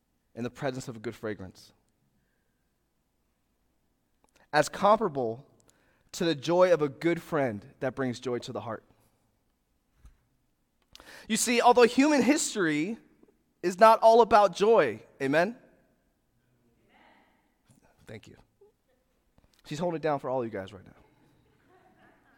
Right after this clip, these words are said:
The biblical story chronicles this, showing, uh, a world mired in greed, abuses of power, control, selfishness, and harm against our own neighbors and even ourselves.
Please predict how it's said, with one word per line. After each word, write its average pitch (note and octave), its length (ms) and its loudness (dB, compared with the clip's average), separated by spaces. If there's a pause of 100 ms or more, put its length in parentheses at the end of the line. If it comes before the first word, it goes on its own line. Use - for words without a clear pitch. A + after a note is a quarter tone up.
(720)
The G3+ 80 4
biblical D4+ 420 4
story C4+ 380 8
chronicles C#4 680 4
this, C3+ 300 -4
showing, C4 520 6 (280)
uh, G3 200 8
a G#3+ 80 8
world A#3+ 420 6
mired A#3+ 300 8
in A3+ 100 4
greed, G3 680 0 (340)
abuses A#3 480 2
of C4 100 -2
power, A#3 500 6 (360)
control, A#3+ 880 6
selfishness, B3 880 2 (960)
and E3+ 140 0
harm D#3+ 460 4 (680)
against F#3+ 380 0
our F3+ 160 4
own F#3+ 180 4
neighbors C#3+ 520 -2 (280)
and D3+ 120 -4
even D#3+ 180 -4
ourselves. D3 600 -2